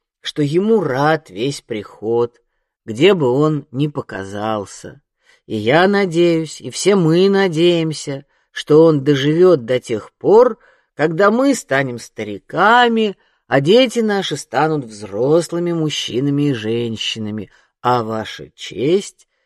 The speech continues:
человеком семейным. Мне больше нечего сказать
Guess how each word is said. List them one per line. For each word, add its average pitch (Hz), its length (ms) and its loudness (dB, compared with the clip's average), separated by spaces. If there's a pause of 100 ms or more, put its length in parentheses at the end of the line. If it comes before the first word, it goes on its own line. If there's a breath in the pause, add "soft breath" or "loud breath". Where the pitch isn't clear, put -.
(280)
человеком 160 680 0
семейным. 101 1000 -6 (560)
Мне 214 240 2
больше 214 360 2
нечего 165 520 -4
сказать 113 680 -8